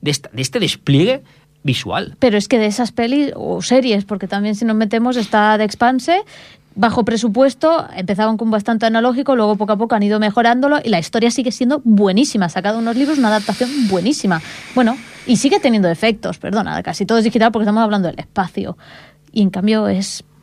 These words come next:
Speaker 2: está muy bien y hay fotografía y hay
Speaker 1: Bueno,
Speaker 2: de todo.
Speaker 1: pues sigamos con el programa.
Speaker 2: Sí,
Speaker 1: Ya,
Speaker 2: sigamos
Speaker 1: vamos,
Speaker 2: hablando de
Speaker 1: vamos,
Speaker 2: películas malas.
Speaker 1: vamos a, no, no, vamos a empezar hablando de películas malas. Hemos dicho que Avatar no es una
Speaker 2: Sí,
Speaker 1: película,
Speaker 2: por eso
Speaker 1: que es un,
Speaker 2: sigamos.
Speaker 1: es un videojuego de PlayStation.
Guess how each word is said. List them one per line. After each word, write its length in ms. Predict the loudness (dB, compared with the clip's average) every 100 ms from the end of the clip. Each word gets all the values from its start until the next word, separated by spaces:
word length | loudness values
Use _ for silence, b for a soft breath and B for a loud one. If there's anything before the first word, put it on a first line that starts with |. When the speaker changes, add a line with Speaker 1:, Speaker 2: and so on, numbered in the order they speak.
| -20
Speaker 2:
está 260 | -6 0 2
muy 140 | 4
bien 200 | 2 2
y 100 | 2
hay 100 | 2
fotografía 800 | 2 -2 -2 -2 -2 -2 0 0
y 60 |
hay 80 | 0
Speaker 1:
Bueno, 140 | -2 -2
Speaker 2:
de 40 |
todo. 300 | -2 -2 -4
Speaker 1:
pues 140 | -2 2
sigamos 320 | 4 4 2
con 80 | 0
el 80 | 0
programa. 280 | -4 -4
Speaker 2:
Sí, 140 | 0 2
Speaker 1:
Ya, 120 | 2
Speaker 2:
sigamos 260 | 2 4 4
Speaker 1:
vamos, 160 | 2
Speaker 2:
hablando 100 | 0
de 40 | -2
Speaker 1:
vamos, 140 | 0
Speaker 2:
películas 220 | 0 0 -2
malas. 340 | -2 -4 -2
Speaker 1:
vamos 260 | -2 0 -2
a, 60 |
no, 220 | -2 -2
no, 160 | 0 -2
vamos 200 | -4 -4
a 40 |
empezar 260 | -6 -4 -4
hablando 240 | -2 -4
de 60 | -4
películas 280 | -4 -4 -2
malas. 220 | -2 -2
Hemos 140 | -2
dicho 160 | -2 -2
que 40 |
Avatar 280 | -2 -2 -2
no 60 | -4
es 80 | -2
una 100 | -2
Speaker 2:
Sí, 40 |
Speaker 1:
película, 340 | 0 0 2
Speaker 2:
por 20 | 2
eso 60 |
Speaker 1:
que 40 | 2
es 80 |
un, 40 | 0
Speaker 2:
sigamos. 240 | 0 0
Speaker 1:
es 100 | -2
un 120 | 0 0
videojuego 520 | 0 0 0 0 -2
de 160 | -2
PlayStation. 560 | -2 -2 0 0 0